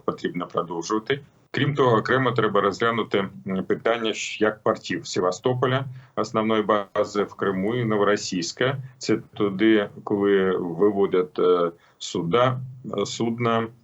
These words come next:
і кораблі бойові, м, з Севастополя і з Криму, в зв'язку з тим, що за минулий рік і в цьому році продовжується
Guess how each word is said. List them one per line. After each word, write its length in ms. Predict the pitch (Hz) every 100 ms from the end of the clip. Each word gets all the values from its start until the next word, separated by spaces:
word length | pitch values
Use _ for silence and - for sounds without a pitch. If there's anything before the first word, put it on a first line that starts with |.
| - - _ -
і 400 | 95 95 92 87
кораблі 540 | - 98 92 95 123
бойові, 500 | 113 110 110 107 104 101 95 -
м, 220 | 98 92
з 120 | 90 -
Севастополя 720 | 101 92 - 127 123 110 92
і 80 | 90
з 100 | -
Криму, 400 | 110 117 127 107
в 40 |
зв'язку 380 | 90 92 - 92
з 120 | -
тим, 180 | 123 123
що 360 | - - 95 - - - -
за 480 | 85 104 98 92 -
минулий 480 | 104 98 98 107 123
рік 320 | 127 127 127
і 280 | 104 90 87
в 120 | 85
цьому 380 | - - 113 113
році 260 | 107 107 85
продовжується 960 | 92 95 104 92 90 92 - 104 90